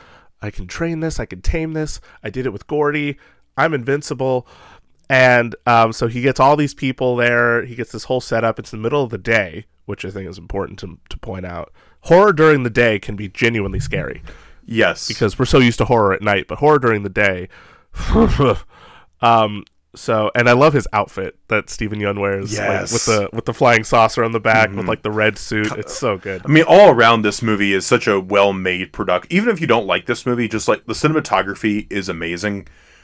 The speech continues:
Speaker 2: Like, the
Speaker 1: They use imax cameras.
Speaker 2: imax camera. I saw it in imax. It was pretty great. Um,
Speaker 1: Mm-hmm.
Speaker 2: the, the day for night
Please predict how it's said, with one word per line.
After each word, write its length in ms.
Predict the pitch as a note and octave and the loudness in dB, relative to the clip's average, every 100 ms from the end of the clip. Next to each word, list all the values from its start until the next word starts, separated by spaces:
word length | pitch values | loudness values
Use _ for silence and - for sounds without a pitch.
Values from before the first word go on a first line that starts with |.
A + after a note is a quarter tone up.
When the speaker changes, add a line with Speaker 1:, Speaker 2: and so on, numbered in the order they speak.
| - | -6
Speaker 2:
Like, 160 | G#2+ | -4
the 160 | A2 G2 - | -4 -6 -6
Speaker 1:
They 80 | G#2+ | -4
use 160 | A2+ A2+ | 0 4
imax 420 | A#2 A#2 A2+ - | 4 4 2 2
cameras. 380 | B2+ A#2 G#2+ G#2+ | 4 6 4 4
Speaker 2:
imax 260 | A2 - | 2 0
camera. 320 | B2 G#2+ G#2+ G#2+ | -2 2 2 2
I 100 | A#2 | 4
saw 240 | C#3 C#3+ | 6 6
it 60 | F#2+ | 4
in 60 | |
imax. 420 | F2+ F2+ F2 F2 | -2 -2 -2 -2
It 40 | G2+ | -6
was 100 | F#2 | -6
pretty 200 | - G2+ | -4 -6
great. 400 | F2 G#2 F#2+ E2+ _ _ - - - | -2 0 0 -4 _ _ -20 -12 2
Um, 340 | G#2+ G2 F#2 | 4 4 2
Speaker 1:
Mm-hmm. 320 | A2 A#2 G#2+ A#2 | -4 -6 -8 0
Speaker 2:
the, 200 | G#2 G2 | 2 2
the 120 | G#2+ | 0
day 260 | - C#3 | 2 4
for 160 | F3+ C3 | 4 2
night 360 | G#2 E2+ F#2+ | 2 0 -2